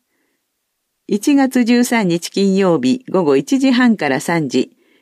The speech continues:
定員は抽選で十名。費用は教材費の五百円。銀のアクセサリーを作りましょう。対象、十八歳以上の方。一月十八日水曜日、午後一時から四時。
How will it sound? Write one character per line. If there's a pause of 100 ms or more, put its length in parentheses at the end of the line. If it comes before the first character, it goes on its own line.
(140)
定
員
は
抽
選
で
十
名。 (380)
費
用
は (160)
教
材
費
の
五
百
円。 (1500)
銀
の
ア
ク
セ
サ
リ
ー
を
作
り
ま
し
ょ
う。 (400)
対
象、
十
八
歳
以
上
の
方。 (460)
一
月
十
八
日
水
曜
日、
午
後
一
時
か
ら
四
時。